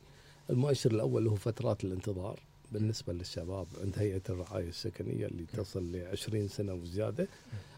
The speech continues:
Speaker 1: والمؤشر الثاني أن المبلغ اللي يحتاجه الموظف، آه، المتوسط،
Speaker 2: مم.
Speaker 1: خلنا نقول، آه، علشان يبني بيت، إذا موظف مثل معاشه ألفين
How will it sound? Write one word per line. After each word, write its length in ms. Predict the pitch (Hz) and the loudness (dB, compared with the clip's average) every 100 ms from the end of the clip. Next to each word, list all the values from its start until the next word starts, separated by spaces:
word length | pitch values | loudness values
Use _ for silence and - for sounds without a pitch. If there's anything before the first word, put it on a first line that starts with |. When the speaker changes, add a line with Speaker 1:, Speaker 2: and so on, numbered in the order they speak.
| - | 4
Speaker 1:
والمؤشر 520 | 202 185 156 - 113 | 6 8 8 8 6
الثاني 640 | 104 - 139 147 202 214 | 4 2 2 4 4 4
أن 180 | 139 143 | 2 2
المبلغ 460 | 143 160 165 131 117 | 4 4 6 8 8
اللي 200 | 113 117 | 8 6
يحتاجه 720 | - 160 147 113 110 131 - | 4 4 6 6 4 2 0
الموظف، 720 | 127 123 131 98 143 - - - - - - - - - - | 4 8 8 8 4 2 -10 -20 -20 -20 -20 -20 -20 -10 4
آه، 460 | 135 107 101 98 98 | 8 8 8 4 0
المتوسط، 760 | 123 113 120 135 123 117 - 143 - - - - | 2 6 8 10 10 8 2 -2 -4 -18 -16 -6
Speaker 2:
مم. 100 | 104 | -6
Speaker 1:
خلنا 320 | 104 123 117 | 2 6 8
نقول، 380 | 110 104 127 190 185 - - - | 8 6 2 0 -2 -12 -8 0
آه، 360 | 110 101 98 90 - - - - | 4 4 4 -2 -8 -20 -20 -2
علشان 760 | - 113 113 - 151 131 107 - - | 4 6 6 6 6 6 4 0 4
يبني 320 | 143 127 123 | 6 8 8
بيت، 300 | 107 131 175 - - - - - - | 8 6 6 0 -20 -20 -20 -20 -2
إذا 160 | 117 113 | 6 8
موظف 460 | 120 143 123 113 117 | 10 8 8 4 4
مثل 160 | 107 | 4
معاشه 460 | 113 110 123 - 107 | 6 6 4 4 2
ألفين 540 | 104 - 131 156 175 | 2 2 4 4 0